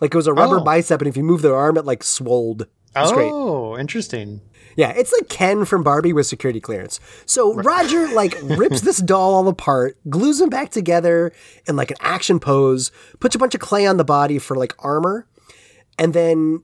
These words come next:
Speaker 1: it's a very, like, generic sort of action figure, kinda like Big Jim. And he says, "Look, I have the most generic, super hyper masculine name. It is He-Man." That's really freaking on the nose.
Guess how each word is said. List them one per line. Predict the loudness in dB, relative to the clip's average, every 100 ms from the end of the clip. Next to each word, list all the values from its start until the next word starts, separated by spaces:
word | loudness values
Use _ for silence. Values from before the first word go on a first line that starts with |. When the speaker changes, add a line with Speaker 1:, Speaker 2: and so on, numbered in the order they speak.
| _
Speaker 1:
it's | -2 -2
a |
very, | -2 0 2
like, | 2 -2
generic | -2 -2 0 2 2 2 -2 -2
sort | 0 0
of | 0
action | -4 -6 -8
figure, | -8 -10
kinda | -10 -4 0 2
like | 4 2 0
Big | -4 -2
Jim. | 0 0 0 -4 -8 _ _ _
And | 0 0
he |
says, | 2 0 0
"Look, | -2 -2 -4
I | -2
have | 0 0
the | 2
most | 2 0 0
generic, | -2 2 2 2 0 -4
super | -2 0 0 2 0
hyper | 0 0 0 0
masculine | 0 -2 -4 -4 -2 -2
name. | -2 -6 -10 -18 _ _
It | 2
is | 2 -2 -6 0 2 2 0 -4 _ _ _
He-Man." | -2 0 0 -4 -12 _ _ _
That's | -4 -2
really | 0 0 0
freaking | -2 -2 0 0
on | 0
the | -2
nose. | -2 -4 -10 -12